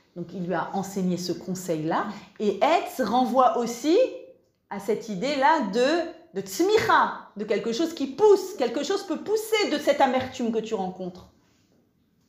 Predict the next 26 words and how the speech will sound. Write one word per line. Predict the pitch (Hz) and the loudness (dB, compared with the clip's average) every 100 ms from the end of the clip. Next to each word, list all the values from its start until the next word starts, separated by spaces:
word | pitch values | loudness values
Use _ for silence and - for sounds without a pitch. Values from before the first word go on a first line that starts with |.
| - - - - | -18 -18 -20 -2
Ok, | 294 302 | -2 0
il | 240 240 226 | -4 -2 2
garde, | 247 254 190 | 4 4 0
Moshe | 190 214 240 | -4 -4 -4
garde | 196 165 160 | -4 -4 -6
bien | 208 233 | -6 -4
en | |
mémoire | 196 170 156 - | -4 -4 -6 -10
tout | - | -16
ça. | - - - - _ _ _ _ _ _ _ _ _ _ _ _ _ _ | -12 -10 -10 -16 _ _ _ _ _ _ _ _ _ _ _ _ _ _
Et | 269 381 571 - - _ _ - | 4 4 2 -4 -16 _ _ -2
quand | 381 523 - | 0 0 -4
Israël | 277 - - 247 233 214 151 151 - _ _ _ _ _ | -10 -8 0 2 4 2 -2 -6 -14 _ _ _ _ _
sont | - 285 311 | -8 -2 0
arrivés | 247 226 220 | 0 2 2
dans | 196 | 2
le | 190 | 0
désert | 196 175 180 180 214 | 0 2 0 0 -2
où | 190 185 - | -2 -2 -6
Bikesh | 156 170 - 494 - - - _ | -10 -4 0 2 2 -4 -8 _
Haelokim | 202 196 196 185 - 370 | -2 0 2 0 -2 -2
Lechalotan, | 262 196 - 160 156 - 143 139 - | 0 -2 -2 -2 -2 -4 -12 -12 -10
et | 185 | -6
Dieu | 160 160 269 | -6 -4 -2
a | 269 | -2
dit, « | 180 185 330 | -2 0 -2